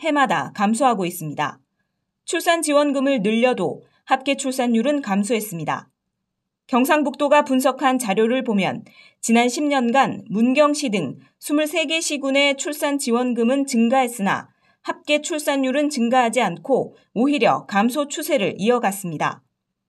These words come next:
포항시 등은 출산 지원금과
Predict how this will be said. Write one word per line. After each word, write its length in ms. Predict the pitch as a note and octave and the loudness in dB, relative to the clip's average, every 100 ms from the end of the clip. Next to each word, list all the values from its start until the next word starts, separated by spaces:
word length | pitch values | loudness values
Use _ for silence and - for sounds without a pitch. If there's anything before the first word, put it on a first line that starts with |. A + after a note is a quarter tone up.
| _ _ _ _ _ | _ _ _ _ _
포항시 460 | - E4+ E4 D#4+ D#4 | 0 2 2 0 -2
등은 480 | B3+ C#4 C#4 B2 - | 2 4 2 0 -6
출산 400 | E4+ D4+ D#4+ D#4 | -6 -2 -2 0
지원금과 760 | B3 B3 C4 A#3 A3+ E3 B2 | 0 2 2 0 2 2 0